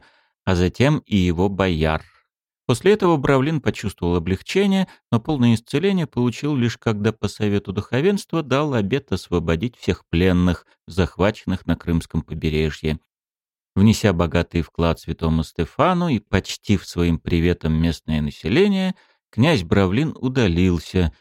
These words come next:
из сурожских пределов. Таково содержание легенды, которая представляет для нас, русских, несомненный интерес. В самом деле, сурожская легенда говорит об историческом факте, неизвестном нам ни по летописи,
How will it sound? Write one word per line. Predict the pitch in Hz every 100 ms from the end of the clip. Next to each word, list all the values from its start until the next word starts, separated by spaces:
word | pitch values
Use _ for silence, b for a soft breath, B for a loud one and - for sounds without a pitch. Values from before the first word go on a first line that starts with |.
| _ -
из | 82
сурожских | - - 127 120 - - - _
пределов. | - 80 78 76 73 - _ _ _ _ _ _ _ _ _ _ _ _ _
Таково | - - 185
содержание | - 123 117 104 139 110 98
легенды, | 90 85 156 180 -
которая | - 95 87 80
представляет | - 82 - - 78 78 78 -
для | 80
нас, | 82 123 165 -
русских, | 104 117 - - - _ _ _ _
несомненный | 92 - 82 76 78 95 92 92 -
интерес. | 90 82 80 76 64 - - _ _ _ _ _ _ _ _
В | -
самом | 190 180 151 110
деле, | 110 104 101
сурожская | - 156 127 - - 117
легенда | 113 123 120 175 170 156
говорит | 123 104 107 131 -
об | 107 92
историческом | 98 - 104 104 - - - 101
факте, | - 160 175 - 131
неизвестном | 117 113 98 110 135 123 110 107
нам | 110 104 101
ни | 104
по | - 104
летописи, | 117 165 - - 120 - 123 117